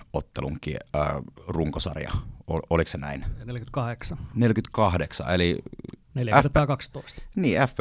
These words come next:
Speaker 1: S:llä on kuitenkin sitten se kaksikymmentä ottelua aikaa parannella ase-, asemiaan. He on meinaan kahtatoista joukkuetta, mihin ihan hetken päästä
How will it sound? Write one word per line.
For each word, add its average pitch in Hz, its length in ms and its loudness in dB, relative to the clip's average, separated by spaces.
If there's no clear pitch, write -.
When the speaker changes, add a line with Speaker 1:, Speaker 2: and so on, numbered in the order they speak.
Speaker 1:
S:llä 113 280 -2
on 117 100 2
kuitenkin 113 380 2
sitten - 360 -2
se 131 120 -2
kaksikymmentä - 420 2
ottelua 104 460 8
aikaa 107 300 6
parannella 82 560 2
ase-, 87 300 0
asemiaan. 78 720 4
He 90 100 2
on 85 120 4
meinaan 85 540 4
kahtatoista 95 680 2
joukkuetta, 85 540 0
mihin 87 280 2
ihan 87 220 2
hetken 90 320 0
päästä 80 340 0